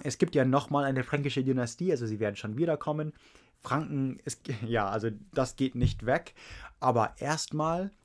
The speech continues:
wird es Zeit, dass jemand anders ein bisschen regiert. Und deswegen nächstes Mal bei Geschichte der Deutschen fangen wir wirklich mit den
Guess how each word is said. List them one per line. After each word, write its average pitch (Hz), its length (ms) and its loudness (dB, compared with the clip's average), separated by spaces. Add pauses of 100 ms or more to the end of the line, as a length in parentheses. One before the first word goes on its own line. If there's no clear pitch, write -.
wird 135 120 6
es - 160 0
Zeit, 123 280 4
dass - 160 -8
jemand 117 280 0
anders 165 340 0
ein 139 80 -2
bisschen 156 280 -2
regiert. 147 560 0
Und - 160 -8
deswegen 180 380 2
nächstes 160 260 -4
Mal 143 140 2
bei 127 120 2
Geschichte 117 380 -4
der 110 100 -2
Deutschen 180 460 -2 (480)
fangen 147 480 0
wir 127 320 6
wirklich 135 320 2
mit 117 160 -2
den 104 260 -2